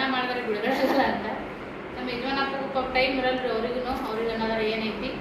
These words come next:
ಇಲ್ಲಿ ಸಿಮೆಂಟ್ ಐತಿ, ಹಂಗಾಗಿ ಸ್ವಲ್ಪ ಗ್ರಿಪ್ ಆಗಿ ಕುಂತೈತ್ರಿ ಈ ಸದ್ಯಕ್ಕೆ. ಒಳಗಡೆ ಮೊದಲು ಸ್ವಲ್ಪ ಅಳಸ್ ಅಳಸ್ ಮಾಡಿ ಒಳಗಡೆ ಗ್ಯಾಪ್ ತುಂಬಿನ್ರಿ. ಆದ್ಮೇಲೆ ಲಾಸ್ಟಿಗೆ ಏನೈತಿ, ಸ್ವಲ್ಪ ಗಟ್ಟಿಗ ಸಿಮೆಂಟನ್ನ, ಬಿಳಿ ಸಿಮೆಂಟ್ ತುಂಬಾಕತ್ತೀನಿ. ಈಗ ಇದೆಲ್ಲ ಇನ್ನ ಫಿನಿಶಿಂಗ್ ಆಗಿಲ್ರಿ, ಇದೆಲ್ಲ ಫಿನಿಶಿಂಗ್ ಆಗ್ಬೇಕ.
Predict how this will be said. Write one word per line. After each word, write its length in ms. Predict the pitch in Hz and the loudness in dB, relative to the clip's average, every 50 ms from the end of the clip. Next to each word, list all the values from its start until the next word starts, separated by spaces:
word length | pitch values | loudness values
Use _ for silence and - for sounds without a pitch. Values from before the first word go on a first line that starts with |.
| - - - - - - - - | -6 -8 -8 -8 -8 -8 -8 -4
ಇಲ್ಲಿ 200 | - 240 240 240 | -4 -2 -2 0
ಸಿಮೆಂಟ್ 320 | 247 240 247 254 247 - 240 | 0 0 2 2 2 2 4
ಐತಿ, 240 | 226 226 - 269 | 4 4 4 4
ಹಂಗಾಗಿ 260 | 254 240 233 240 240 - | 0 -4 -4 -4 -4 -4
ಸ್ವಲ್ಪ 220 | 233 214 190 190 | -6 -6 -6 -6
ಗ್ರಿಪ್ 260 | 220 247 254 - 254 | -4 -4 -4 -2 -2
ಆಗಿ 80 | 254 - | -2 -2
ಕುಂತೈತ್ರಿ 500 | - 226 220 220 233 247 254 254 226 220 | -2 -4 -6 -4 -4 -4 -2 -2 0 0
ಈ 60 | 202 | 0
ಸದ್ಯಕ್ಕೆ. 920 | 202 208 202 - - 214 220 214 - - - - - - - - - - | 0 -2 -2 -2 -2 -2 -2 -2 -4 -4 -4 -6 -6 -6 -6 -8 -4 -2
ಒಳಗಡೆ 420 | 226 226 226 233 247 262 269 285 277 | 0 0 2 2 4 4 4 4 2
ಮೊದಲು 240 | 262 240 254 262 262 | 2 2 0 0 0
ಸ್ವಲ್ಪ 220 | 269 262 - - | 0 -2 0 0
ಅಳಸ್ 200 | - 240 240 - | 0 0 0 0
ಅಳಸ್ 300 | 240 240 240 240 240 247 | 0 0 0 -2 -2 0
ಮಾಡಿ 600 | 240 240 240 254 262 - - 262 247 226 214 208 202 196 190 190 185 185 180 175 - | 0 0 0 0 0 0 0 0 2 2 4 2 2 0 -2 -2 -2 0 -2 -2 -2
ಒಳಗಡೆ 360 | 196 196 202 214 233 240 240 | -2 -2 -2 0 0 0 0
ಗ್ಯಾಪ್ 260 | 226 226 226 226 226 254 | 0 0 0 0 0 0
ತುಂಬಿನ್ರಿ. 720 | 226 220 202 202 202 208 269 339 - - - - - - - - - - 220 202 | 0 0 0 0 0 0 0 0 -2 -4 -6 -6 -6 -6 -8 -8 -6 -6 -4 0
ಆದ್ಮೇಲೆ 320 | 240 226 240 240 254 277 269 | 2 2 2 2 0 0 0
ಲಾಸ್ಟಿಗೆ 380 | 240 - - - - 254 247 | 0 0 0 0 -2 -2 -2
ಏನೈತಿ, 340 | 240 233 233 233 - 294 285 | -2 -2 -2 -4 -4 -4 -4
ಸ್ವಲ್ಪ 420 | 269 262 - - 226 214 - - 233 | -4 -4 -4 -2 -2 -2 -2 0 0
ಗಟ್ಟಿಗ 340 | 254 - - 254 233 240 240 233 220 - - 202 - - - | -2 0 0 0 2 2 2 2 2 2 0 0 -2 -4 -4
ಸಿಮೆಂಟನ್ನ, 520 | 233 214 220 233 233 - 240 233 233 247 277 285 254 | -4 -2 -2 -2 -2 0 0 0 0 0 0 0 0
ಬಿಳಿ 160 | 233 233 254 247 | 0 0 -2 -2
ಸಿಮೆಂಟ್ 420 | - - 233 226 233 226 226 - | -2 -2 -2 -2 -2 -2 -2 -2
ತುಂಬಾಕತ್ತೀನಿ. 580 | 214 185 214 214 214 220 214 214 220 214 240 294 311 - - - - - - 190 - - 208 226 | -2 -2 -2 -2 -2 -2 -2 -2 -2 0 0 0 0 -2 -4 -4 -4 -2 -2 -2 -2 -2 -2 0
ಈಗ 80 | 220 | 0
ಇದೆಲ್ಲ 220 | 226 220 220 220 254 | 2 2 2 2 2
ಇನ್ನ 200 | 254 247 254 254 | 2 2 0 0
ಫಿನಿಶಿಂಗ್ 460 | 254 247 233 240 247 - 262 240 240 | 0 -2 -2 -2 -2 -2 -2 0 2
ಆಗಿಲ್ರಿ, 400 | 220 220 220 233 214 220 220 226 | 2 0 0 0 -2 -2 -2 -2
ಇದೆಲ್ಲ 380 | 208 - - 196 208 208 220 | -2 -2 -4 -4 -2 -2 0
ಫಿನಿಶಿಂಗ್ 500 | 226 226 233 226 220 226 226 240 233 226 | -2 -2 -2 -2 -2 -2 -2 -2 -2 0
ಆಗ್ಬೇಕ. 460 | 214 208 214 226 220 226 220 202 190 | 2 2 2 2 0 0 -2 -2 0